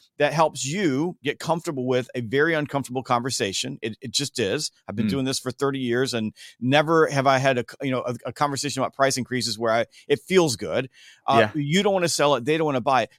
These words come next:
Speaker 1: But how do we get them to step into a price increase in the right way so that we don't lose the customer or lose the orders?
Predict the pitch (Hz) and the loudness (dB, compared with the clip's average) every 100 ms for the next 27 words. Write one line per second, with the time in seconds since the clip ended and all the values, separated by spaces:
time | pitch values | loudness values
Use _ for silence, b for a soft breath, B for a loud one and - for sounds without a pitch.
0 | - 117 - 151 185 190 170 110 151 - | -8 -6 -2 0 0 0 -4 0 0 0
1 | 139 117 - 131 113 135 131 143 123 120 | -4 -4 -2 -2 0 -2 -2 -2 0 0
2 | 113 - 107 113 107 107 - 123 117 113 | 0 0 -4 -4 -4 -4 -6 -6 -6 -2
3 | 135 156 131 127 87 64 92 - _ _ | 0 0 0 -2 -4 -6 -12 -16 _ _
4 | _ - - 165 156 143 135 147 147 123 | _ -8 0 2 2 -2 -4 0 0 0
5 | 139 117 117 - - - 117 104 107 110 | -4 -4 -6 -4 -4 -2 -4 -2 -2 -4
6 | 107 90 107 151 175 135 117 120 | -6 -6 -4 0 0 0 -2 -4